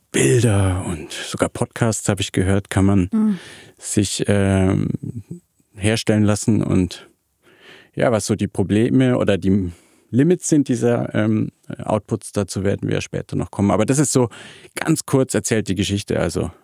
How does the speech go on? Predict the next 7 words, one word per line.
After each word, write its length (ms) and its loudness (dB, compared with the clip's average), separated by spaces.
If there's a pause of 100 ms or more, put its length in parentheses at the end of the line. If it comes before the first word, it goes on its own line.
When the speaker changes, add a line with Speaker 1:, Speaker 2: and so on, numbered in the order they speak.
(120)
Speaker 1:
logische 500 2
Systeme, 600 0
Expertensysteme 1080 -2 (420)
und 100 2
dann 160 2
neuronale 580 2
Netze, 560 0